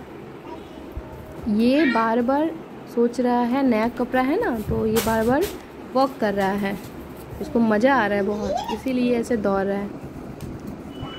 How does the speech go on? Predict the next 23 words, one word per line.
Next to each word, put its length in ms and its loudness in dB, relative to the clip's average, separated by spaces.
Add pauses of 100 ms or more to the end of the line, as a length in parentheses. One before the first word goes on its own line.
(360)
और 140 6
ये 200 6
गार्डर 360 2
है, 260 0 (480)
जो 100 0
कि 200 -2
automatic 560 2
fitting 380 4
हो 100 6
जाता 280 0
है, 80 2
इसको 220 0
fitting 360 -2
करने 240 2
का 200 -2
कोई 120 2
दरकार 360 0
नहीं 220 0
पड़ता 320 -2
है। 440 -4 (1200)
और 200 0
ये 220 4
मैं 240 2